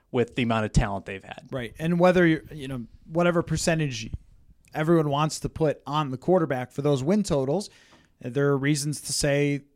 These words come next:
Speaker 2: this or that played a, a major factor in it. Certainly the defense over the last two years has been a major factor, but as a whole, as a franchise,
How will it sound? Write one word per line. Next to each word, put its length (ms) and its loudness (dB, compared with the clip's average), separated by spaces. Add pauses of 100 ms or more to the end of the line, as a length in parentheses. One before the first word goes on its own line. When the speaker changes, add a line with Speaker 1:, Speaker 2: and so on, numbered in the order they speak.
Speaker 2:
this 260 -2
or 140 4
that 480 0
played 280 2
a, 300 4
a 40 -4
major 360 0
factor 460 0
in 100 0
it. 140 -6
Certainly 340 -4
the 100 -4
defense 460 0
over 160 -2
the 60 -4
last 340 -2
two 100 -6
years 300 0
has 120 -4
been 140 2
a 40 0
major 280 0
factor, 500 2 (420)
but 340 2 (100)
as 220 0
a 120 2
whole, 560 4
as 180 -4
a 60 -2
franchise, 920 -2